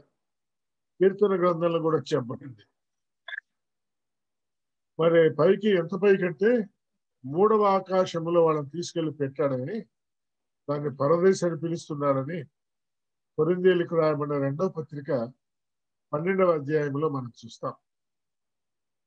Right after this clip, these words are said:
ప్రస్తుతము నమ్మిన వాళ్ళు భూమి లోపల లేరు.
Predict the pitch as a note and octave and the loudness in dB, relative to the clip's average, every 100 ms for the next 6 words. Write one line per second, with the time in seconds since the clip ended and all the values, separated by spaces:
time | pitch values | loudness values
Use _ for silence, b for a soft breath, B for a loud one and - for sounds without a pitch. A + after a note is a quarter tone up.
0 | _ _ _ _ _ F#3 G3 - A3+ F#3+ | _ _ _ _ _ -12 -12 -2 -2 -2
1 | E3 G3+ _ _ _ _ _ _ C3+ E3 | -8 -12 _ _ _ _ _ _ -4 0
2 | G#3+ G#3+ F#3 E3+ D#3+ C3+ C#3 _ _ _ | 2 4 4 2 0 -4 -4 _ _ _
3 | A2 E3 F3 D#3+ F3 F3+ D#3+ D3 C3+ | -4 0 2 2 0 0 0 2 0